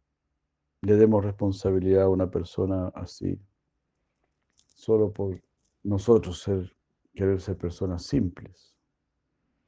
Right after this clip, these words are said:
Deja de lado tu sencillez y, mm, eh, indícame a mí o elígeme a mí como tu mensajero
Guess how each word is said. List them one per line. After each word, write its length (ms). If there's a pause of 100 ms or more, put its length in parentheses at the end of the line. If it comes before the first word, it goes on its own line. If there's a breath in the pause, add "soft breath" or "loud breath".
(320)
Deja 360
de 80
lado 240
tu 120
sencillez 920 (1080)
y, 400 (1160)
mm, 680 (1900)
eh, 640 (1120)
indícame 560
a 40
mí 400 (440)
o 340 (120)
elígeme 500
a 40
mí 160
como 240
tu 140
mensajero 680